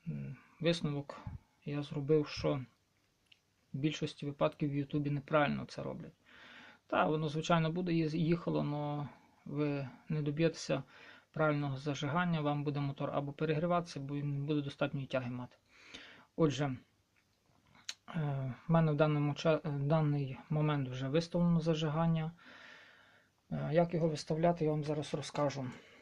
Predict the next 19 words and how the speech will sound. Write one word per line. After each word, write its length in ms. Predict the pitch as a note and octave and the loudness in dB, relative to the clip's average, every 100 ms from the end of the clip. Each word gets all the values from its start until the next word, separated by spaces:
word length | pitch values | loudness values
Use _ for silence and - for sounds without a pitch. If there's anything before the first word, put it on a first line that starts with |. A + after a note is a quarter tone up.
| - - _ - | -20 -20 _ -10
Значить, 320 | D3+ D#3 D#3+ | -4 -2 -2
викручуємо, 840 | D3 D#3+ F3 F3+ - E3+ E3 D#3+ D3+ - | 0 0 0 -2 2 4 4 2 -2 -2
ну, 200 | F#3 E3+ - _ _ - | -4 -4 -10 _ _ -8
звичайно, 400 | D#3 F3 D#3 C#3+ | -4 -2 -2 -2
ліпше, 280 | D3 - D3+ | -4 -6 -8
коли 380 | D3+ C#3+ C3+ B2 - | -6 -6 -8 -12 -12
мотор 440 | C#3+ C#3 C#3+ C3 - - | -10 -6 -6 -8 -12 -14
знаходиться 760 | D3 C#3 C#3 D3 C#3+ C#3+ C#3+ C#3 D#3 | -10 -8 -4 -4 -4 -8 -10 -8 -2
не 160 | E3 | 0
на 140 | D#3+ E3 | 2 4
рамі. 380 | F3+ F#3 F#3 - _ _ _ - - - _ - - _ - | 4 2 0 -4 _ _ _ -20 -20 -20 _ -20 -20 _ -12
Е, 40 | - C#3 C3+ C3+ C3+ C3+ A#2 - - - _ _ _ - | -6 -4 -4 -4 -4 -4 -6 -12 -20 -20 _ _ _ -12
е, 180 | C#3+ C#3 | -10 -4
що 160 | - | 2
для 200 | F3 E3+ | 4 4
на-, 240 | E3+ D#3+ - | 4 2 0
нам 240 | D#3+ E3+ D#3 | 4 6 6
потрібно 600 | E3+ E3+ D#3+ D#3 B2+ B2+ | 2 2 4 4 4 -2
взагалі? 540 | C#3 B2 C3+ C3 | 0 -2 -2 -4